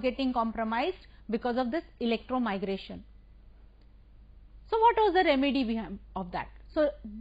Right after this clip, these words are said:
first remedy is, rather than using the tungsten plug when you are interconnecting the multiple layers of metals, we were using the same kind of, like, uh, alloy of,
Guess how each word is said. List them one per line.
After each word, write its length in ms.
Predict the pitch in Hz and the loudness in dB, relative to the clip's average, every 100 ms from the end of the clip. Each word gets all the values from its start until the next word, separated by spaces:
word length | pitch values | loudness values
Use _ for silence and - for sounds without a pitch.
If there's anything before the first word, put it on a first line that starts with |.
| - 320 | 0 8
first 260 | 381 - | 8 6
remedy 400 | 339 320 311 330 | 2 2 2 2
is, 180 | 370 440 - - - 226 | 0 -2 -8 -20 -12 2
rather 300 | 262 294 403 | 6 6 4
than 280 | 415 453 403 | 0 -2 -2
using 360 | 349 311 359 | -2 -2 0
the 100 | 339 - | 0 4
tungsten 520 | 277 269 - 330 320 | 4 4 4 2 4
plug 280 | 311 349 311 - - - - - - | 8 8 8 -4 -18 -20 -20 -20 -10
when 220 | 214 269 285 | 2 4 6
you 80 | |
are 180 | 302 294 - - | 6 4 -4 0
interconnecting 800 | 269 269 320 330 320 320 339 330 | 4 10 8 8 4 2 2 2
the 100 | 349 | 2
multiple 480 | 277 247 285 294 311 - | 2 2 0 0 0 0
layers 560 | 247 262 277 269 226 - | 6 8 8 8 4 0
of 80 | 226 233 | -4 0
metals, 360 | 233 254 392 - - - - - - - | -2 0 -2 -2 -12 -18 -16 -16 -18 -8
we 160 | 240 302 | -2 4
were 140 | 330 | 8
using 500 | 302 277 277 285 415 415 - - - - - - - | 8 6 2 0 -2 -6 -18 -20 -20 -20 -20 -20 -12
the 280 | 208 254 262 - | -2 2 2 4
same 260 | 320 349 359 | 6 6 4
kind 240 | 302 294 | 2 2
of, 100 | 277 | 2
like, 200 | 262 240 - - - | 2 0 -4 -20 -4
uh, 240 | 220 233 233 | 2 2 2
alloy 400 | 233 262 294 | 4 6 8
of, 80 | 320 | 8